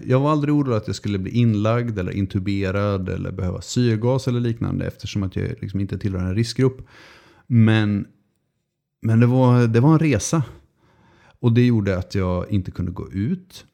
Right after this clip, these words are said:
Jag kunde inte handla. Jag orkade inte ens laga mat. När det var som värst kunde jag stå upp i kanske,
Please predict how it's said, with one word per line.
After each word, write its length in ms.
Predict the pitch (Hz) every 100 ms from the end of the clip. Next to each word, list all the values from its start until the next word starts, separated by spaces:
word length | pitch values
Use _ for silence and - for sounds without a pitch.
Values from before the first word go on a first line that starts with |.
| _
Jag 180 | - 107
kunde 200 | 113 101
inte 180 | 92 -
handla. 680 | - 123 123 104 104 117 147 -
Jag 180 | 110 117
orkade 280 | 143 165
inte 160 | 165 123
ens 160 | 95 95
laga 180 | 92
mat. 640 | 92 127 139 - - - - _ _ _ _ _ _ _ _ -
När 160 | 110
det 60 | 117
var 100 | 123
som 180 | 120 117
värst 340 | 127 - -
kunde 220 | 131 120
jag 320 | 107 92 90
stå 500 | - - - 165 127
upp 260 | 87 - - - _
i 160 | 107 98
kanske, 800 | - 107 95 - 95 90 90